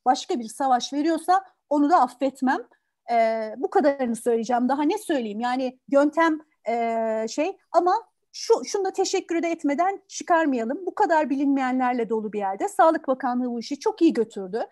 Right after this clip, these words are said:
Kliniklerde bu işi çok iyi götürdüler. Hastanelerde çok iyi götürdüler. Ee, kanıta dayalı tıp uygulaması içinde böyle bir yola çıktılar ama danışmanları kimse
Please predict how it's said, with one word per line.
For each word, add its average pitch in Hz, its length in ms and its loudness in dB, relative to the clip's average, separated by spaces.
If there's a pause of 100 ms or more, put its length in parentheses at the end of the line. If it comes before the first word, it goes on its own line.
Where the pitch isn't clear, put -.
(340)
Kliniklerde 330 640 2
bu 339 100 4
işi - 160 -4
çok - 240 -2
iyi 311 100 6
götürdüler. 226 580 -2
Hastanelerde 254 680 -2
çok 311 260 -6
iyi 240 120 -4
götürdüler. 208 580 -2 (440)
Ee, 240 400 -2
kanıta 311 340 2
dayalı 370 300 0
tıp - 200 -6
uygulaması 330 580 2
içinde 330 420 2
böyle 339 320 2
bir 330 260 0 (360)
yola 311 340 4 (100)
çıktılar 339 480 2 (220)
ama 269 360 0 (360)
danışmanları 381 760 4
kimse 285 260 2